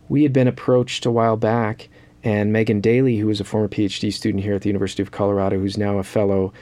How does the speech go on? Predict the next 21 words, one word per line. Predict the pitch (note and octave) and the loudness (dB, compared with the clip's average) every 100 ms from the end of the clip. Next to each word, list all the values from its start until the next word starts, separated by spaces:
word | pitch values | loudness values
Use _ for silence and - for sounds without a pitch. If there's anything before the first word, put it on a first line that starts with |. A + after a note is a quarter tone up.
| - - - | -20 -20 -6
at | G2+ B2 | -4 0
Leeds | A#2+ C3 | 0 0
University | A2+ F#2+ F#2 - G2 | -2 0 -2 -2 -2
in | F#2 | -2
the | F#2 | -2
U | F2+ | -4
K, | - B2+ A#2 F2+ G2+ - - - | -4 0 0 0 -6 -14 -20 -16
she | - - D#3+ | -6 0 2
and | |
I | A#2+ G#2+ G#2 | 4 2 0
have | G2+ G#2 G2+ G2+ | 0 0 -2 0
worked | G#2+ G2+ - A#2+ | 0 0 -2 0
with, | A#2 A2+ - - - - - | 0 0 -4 -20 -20 -20 -4
uh, | G#2+ G2 F#2+ | 0 0 0
Lancet | A2+ G#2 - G2 | -2 -2 -2 -4
Countdown | G#2 G2+ - G2 F#2+ F#2 - | -2 -2 -2 -2 -2 -4 -8
to | - A2 G#2 | -4 -2 -2
provide | - - G#2 G#2+ A2 A#2 | -2 -4 -2 0 2 2
a | G#2+ | 2
subset | - - C3+ B2+ A#2+ G#2 - - - - - - - - | 0 0 0 0 0 0 -2 -10 -20 -20 -20 -20 -20 -2
of | B2+ B2 A#2+ A#2 | 2 2 0 -4